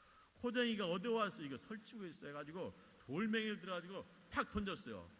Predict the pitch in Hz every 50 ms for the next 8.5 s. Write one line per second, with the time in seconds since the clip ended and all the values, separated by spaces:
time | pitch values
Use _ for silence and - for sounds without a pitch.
0 | - - 196 185 - 220 220 233 226 214 170 120 92 - - - - - - -
1 | - - - - - - 185 214 233 226 247 247 226 202 160 131 117 - - -
2 | - - - - - - 175 220 214 - 247 233 220 233 226 226 220 220 214 208
3 | 233 240 233 233 240 202 233 226 214 214 214 220 220 233 220 190 143 104 - -
4 | - - - - 160 233 269 269 214 262 254 226 202 214 226 220 233 226 233 220
5 | 190 214 214 233 240 220 160 120 95 85 - - - - - - - - - -
6 | - 220 196 139 107 90 90 87 90 - - - - - - - - - - -
7 | - - - _ - - - - - - - - - - - - - - - -
8 | - - - - - 147 165 185 165 113